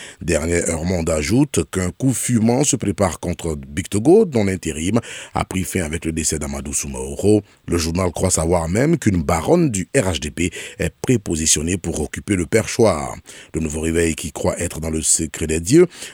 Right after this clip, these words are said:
voit quatre clans dans les starting blocks. Ceux d'Ami Tungara, la présidente intérimaire de l'Assemblée nationale, d'Adama Bictogo, de la ministre Kandia Camara et d'une quatrième voix, vu que la direction du parti n'a pas encore pris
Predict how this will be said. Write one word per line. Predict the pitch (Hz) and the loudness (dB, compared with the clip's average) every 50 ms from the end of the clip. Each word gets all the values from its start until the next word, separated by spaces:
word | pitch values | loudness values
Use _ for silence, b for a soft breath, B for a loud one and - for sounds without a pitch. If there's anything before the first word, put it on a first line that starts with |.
| B - | B -16
voit | - 71 95 107 98 | -8 -2 0 0 0
quatre | - - 104 98 - 92 | 0 -2 -4 -4 -2 -4
clans | 82 - 113 139 139 | -4 0 0 2 2
dans | 113 90 | 2 2
les | 85 82 | 0 -2
starting | - - 87 80 - - 92 98 95 | -2 -4 -4 -4 -4 -2 -2 0 2
blocks. | 98 98 85 82 - - 71 B B B B B | 2 0 0 0 -4 -8 -10 B B B B B
Ceux | - - - 95 92 82 | 0 2 2 2 2 2
d'Ami | 78 - 87 90 85 | 2 2 2 0 0
Tungara, | - 87 87 87 85 78 78 101 135 165 | -2 -2 -2 0 0 2 4 4 4 4
la | 160 110 90 | 4 2 2
présidente | - 95 85 78 76 82 78 80 | 0 -2 -4 -2 -4 -6 -6 -6
intérimaire | 76 - 80 76 71 78 80 80 80 76 65 67 71 | -6 -6 -6 -4 -4 -4 -2 -2 -2 -2 -4 -6 -10
de | 69 67 76 76 71 67 69 69 | -10 -8 -8 -6 -8 -8 -10 -8
l'Assemblée | 73 82 - 80 78 80 78 | -2 -2 -2 0 0 -2 -4
nationale, | 78 87 - 117 123 139 151 160 170 160 B B B B B | -2 -2 0 2 4 6 6 6 4 2 B B B B B
d'Adama | - - 87 92 90 90 | -4 -2 0 0 0 0
Bictogo, | 90 95 - - 104 95 98 120 135 147 151 b b b b - | -2 -2 -2 -2 -2 2 4 6 6 4 4 b b b b -12
de | 82 80 78 90 90 | -12 -8 -4 -2 0
la | 87 87 | 0 0
ministre | 92 95 95 95 92 85 - - - 90 90 87 85 - | 0 0 0 -2 -2 -4 -6 -6 -4 -2 -2 -2 -2 -4
Kandia | - 90 85 73 82 78 | -4 -4 -4 -4 -4 -4
Camara | - 92 98 104 107 110 135 147 156 - _ | -4 -2 -2 -2 0 2 4 4 2 2 _
et | 151 160 143 | 4 4 6
d'une | 110 117 123 120 | 6 4 2 0
quatrième | - - 110 95 - - 90 87 73 76 71 | 2 0 0 0 0 -2 -4 -4 -2 -4 -4
voix, | 69 82 95 101 107 B B B B B | -2 0 0 0 0 B B B B B
vu | 73 64 65 76 95 98 90 - | -10 -8 -4 -2 -2 -2 -2 -2
que | - 92 | 0 0
la | 104 113 101 78 73 | 2 2 2 0 -2
direction | 71 80 82 80 78 - - 90 90 | -4 -4 -4 -4 -4 -4 -4 -4 -4
du | 78 71 73 | -4 -6 -8
parti | - - 71 - - - 95 104 | -10 -10 -10 -8 -6 -4 -2 -2
n'a | 95 82 - - | -2 -4 -6 -6
pas | - 90 | -6 -6
encore | 82 71 - - 80 67 - | -6 -4 -6 -6 -8 -8 -8
pris | - - 135 143 | -2 2 2 2